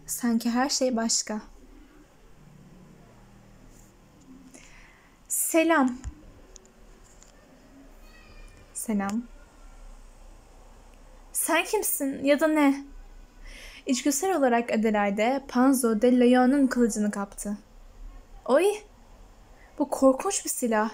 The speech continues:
Dikkatli ol. Bana bile zarar verebilir. Sonra Adelaide konuşmalarından bir yankı olmadığını fark etti. Kızın vücudu diken diken oldu. Vücudu.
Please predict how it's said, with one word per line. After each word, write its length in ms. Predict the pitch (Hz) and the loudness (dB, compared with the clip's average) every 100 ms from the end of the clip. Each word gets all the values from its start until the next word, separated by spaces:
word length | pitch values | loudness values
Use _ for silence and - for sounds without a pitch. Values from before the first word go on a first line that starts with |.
| - | -4
Dikkatli 460 | 247 285 302 302 359 | -4 0 -2 0 2
ol. 200 | 254 214 - - - - - - - - - - - | 2 0 -6 -18 -20 -20 -20 -20 -18 -18 -18 -8 0
Bana 180 | 233 240 | 4 4
bile 200 | 226 226 | 4 2
zarar 340 | 220 208 247 | 2 2 2
verebilir. 680 | 277 269 254 247 247 - - - - - - - - - - | 4 4 2 0 -2 -10 -16 -20 -20 -18 -18 -16 -16 -18 -10
Sonra 360 | - 320 330 320 | -4 -2 2 2
Adelaide 640 | 277 269 262 254 214 247 | 4 4 4 2 2 0
konuşmalarından 840 | 247 240 - 240 233 220 220 262 269 | 0 0 0 0 0 0 2 2 2
bir 80 | 254 | 4
yankı 400 | 254 262 - 302 | 4 2 0 -2
olmadığını 400 | 320 269 220 214 | 0 2 0 -2
fark 320 | 214 202 202 | -2 -4 -6
etti. 300 | 208 - 202 214 - - - - | -10 -8 -10 -10 -14 -20 -20 -8
Kızın 300 | 247 285 269 | -2 2 2
vücudu 360 | 240 240 302 | 2 2 0
diken 360 | 269 240 262 220 | -2 0 0 0
diken 220 | 214 214 | -2 -4
oldu. 400 | 196 190 190 208 - - 226 | -4 -4 -6 -8 -12 -10 -4
Vücudu. 640 | 220 220 220 208 202 196 | -2 0 -2 0 0 -2